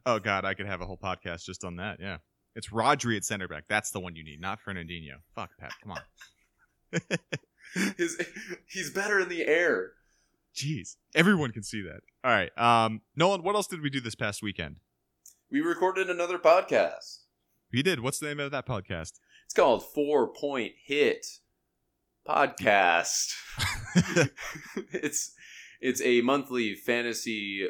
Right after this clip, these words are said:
Speaker 2: Premier League podcast. Oh, you know, we recorded it with our buddy Ryan. We just walked through all the positions and, uh, what we prefer in the next coming month. It was a good time, good information.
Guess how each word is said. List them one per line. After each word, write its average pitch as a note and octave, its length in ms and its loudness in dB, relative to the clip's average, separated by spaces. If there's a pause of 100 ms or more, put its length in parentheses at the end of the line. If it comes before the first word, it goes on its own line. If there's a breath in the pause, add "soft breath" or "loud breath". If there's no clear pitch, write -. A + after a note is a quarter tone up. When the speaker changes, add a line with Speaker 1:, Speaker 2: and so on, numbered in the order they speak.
Speaker 2:
Premier G#2+ 340 -4
League F#2+ 340 -8
podcast. A2 920 -4 (100)
Oh, G2 280 -8 (200)
you G2+ 120 -12
know, F2+ 120 -8
we F#2 120 -12
recorded G2 440 -6
it D#2 60 -6
with G2 140 -8
our F#2 140 -2
buddy F#2+ 240 -4
Ryan. A#2+ 480 2
We G2 120 -6
just - 320 -8 (480 soft breath)
walked A2 280 6
through G#2+ 180 0
all G2 60 2
the F#2+ 80 -4
positions C#3 760 2
and, G2+ 520 -2 (280)
uh, F#2 260 0
what F#2 200 -2
we G2+ 100 -6
prefer G#2 500 -6
in G2 100 -6
the F#2 60 -10
next F#2+ 240 -8
coming F#2+ 300 -8
month. B2+ 520 -2
It - 80 -20
was F#2 140 -18
a - 40 -20
good F#2+ 180 -4
time, G#2+ 360 -4
good F#2+ 160 -4
information. F#2+ 840 -10